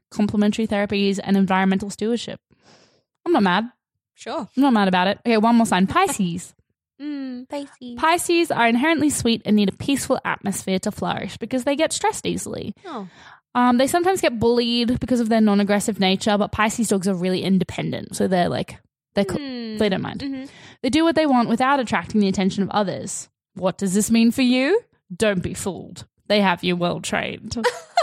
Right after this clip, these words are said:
Speaker 2: <laughs>
Speaker 1: Thanks, Rita. Uh, Rita finishes with, "I hope these sign adj-, oh,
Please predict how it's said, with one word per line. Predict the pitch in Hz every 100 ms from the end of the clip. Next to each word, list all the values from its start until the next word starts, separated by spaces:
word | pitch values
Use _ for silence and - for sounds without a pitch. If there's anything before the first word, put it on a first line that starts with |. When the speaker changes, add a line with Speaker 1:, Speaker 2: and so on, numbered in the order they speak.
| -
Speaker 2:
<laughs> | - - 494 - -
Speaker 1:
Thanks, | - 208 -
Rita. | 185 180 202 269 _ 277 - - - _ 247 247 - -
Uh, | 247 247
Rita | 320 311
finishes | 233 226 220 220
with, | 202 202 185 196 - - - -
"I | 330
hope | 415 415
these | 240 214
sign | 240 226 214 208 196 _ _
adj-, | 226 202 - _ - 226 - _ _ -
oh, | 226 208